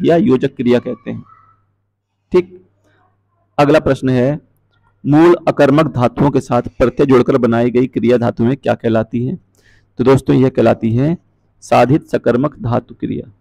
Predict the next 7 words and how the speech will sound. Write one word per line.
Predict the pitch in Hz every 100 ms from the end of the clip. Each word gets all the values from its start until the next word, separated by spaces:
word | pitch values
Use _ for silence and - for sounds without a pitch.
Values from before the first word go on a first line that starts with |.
| _ _ _ _ -
Option | 131 - - 135
सी | - - 123
इसका | 120 - 131 247
सही | - - 135
उत्तर | 127 - 117
हो | 113
जाएगा। | 107 107 107 139